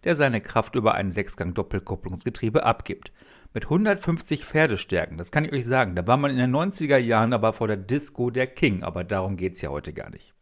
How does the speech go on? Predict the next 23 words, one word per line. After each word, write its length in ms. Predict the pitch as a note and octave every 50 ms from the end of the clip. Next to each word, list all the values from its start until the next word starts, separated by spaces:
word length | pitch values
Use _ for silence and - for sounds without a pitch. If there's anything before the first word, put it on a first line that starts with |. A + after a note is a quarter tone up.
| _ _ _ -
Dieser 180 | B2+ G#2+ C3
matt 240 | A#2+ A#2+ D#3 F3 -
lackierte 460 | E3+ D3 - - D#3+ D3+ D3+ D3+ C3
Duster 440 | G#2 - D#3+ F#3 - - - A#2 G#2+
baut 280 | G2+ G2+ A2 A#2+ C3 -
auf 100 | C3 -
einem 220 | C3 B2+ A#2 A2+
Dacia 320 | A#2 C3 - - - B2 A2
Duster 320 | A#2+ A#2 - - - B2
Journey 500 | G#2+ G#2 A2 B2+ C#3+ D#3 D3 A#2 F#2+ F#2+
auf, 160 | - - -
verfügt 420 | - B2 - - D#3 F3 F3 - -
also 240 | C#3 C#3 G#2+ C3+
über 200 | B2+ A2+ G#2+ B2
eine 180 | A2+ A2 G2 F#2+
Klimaanlage, 880 | - - - G#2+ G#2 B2+ C#3 C#3 D3 D#3+ D#3 D#3+ E3+ F3+ G3 - - -
ein 140 | G#2 G2+
Multimedia-System 920 | G#2+ A#2+ C3+ C3+ - A2 G2+ A2 C3+ C#3 D#3+ C#3+ - C3+ - - - A#2+ G#2
mit 140 | G2 F#2+ E2+
Navi 300 | F#2 A2 C3 C3+ C#3+ B2
und 100 | A2+ -
einem 160 | - C3 B2+
Totwinkelwarner. 960 | - - - - - C3 C3+ C3+ - A#2 F#2 - E2 - - - - G1+ -